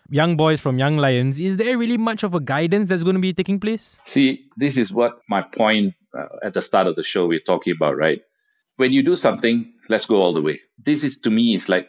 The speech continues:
Speaker 2: okay, we need to do something, let's do the minimum possible. Uh, with no disrespect to the guys, in fact, I didn't, I never even watched these guys play. I don't know what's their level of football and whatever.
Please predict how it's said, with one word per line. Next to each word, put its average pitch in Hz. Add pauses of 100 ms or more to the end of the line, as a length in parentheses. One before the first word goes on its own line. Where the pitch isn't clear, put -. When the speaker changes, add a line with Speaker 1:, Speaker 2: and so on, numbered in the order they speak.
(120)
Speaker 2:
okay, 98
we 98
need 143
to 120
do 117
something, 101
let's 110
do 113 (260)
the 98
minimum 104 (180)
possible. - (360)
Uh, 120
with 156
no 226
disrespect -
to 107
the 92
guys, 95
in 107
fact, 107
I 95
didn't, 101
I 101
never 98
even 98
watched 92
these 90
guys 87
play. 87
I 80
don't 87
know 87
what's 82
their 78
level 78
of 76
football 80
and 76
whatever. 76